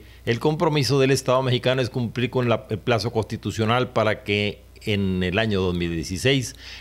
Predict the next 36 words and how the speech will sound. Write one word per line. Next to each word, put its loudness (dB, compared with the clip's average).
los 4
juicios 2
orales 4
penales 0
sean 2
una 2
realidad 4
en -2
todo 0
el -2
país. -4
También -2
en 0
su -4
intervención 0
apuntó 0
que 2
el 0
día 2
de 2
hoy 2
el -2
sistema 2
opera 4
de 0
forma -2
parcial 0
en 0
veinticinco -2
entidades 2
y 0
de 2
manera 0
total 0
en 0
seis. -4